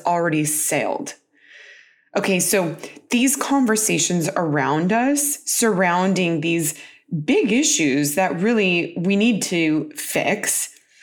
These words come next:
um, but these big issues and experiences that most people share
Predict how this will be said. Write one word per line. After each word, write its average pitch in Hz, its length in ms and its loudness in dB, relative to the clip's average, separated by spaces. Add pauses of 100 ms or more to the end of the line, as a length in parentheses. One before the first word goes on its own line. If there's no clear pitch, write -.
(160)
um, 175 340 0
but 214 140 0
these 220 200 2
big 277 340 0
issues 202 400 2
and 180 100 0
experiences 185 840 0
that 170 180 -2
most 180 400 0
people 196 340 -2
share 165 760 0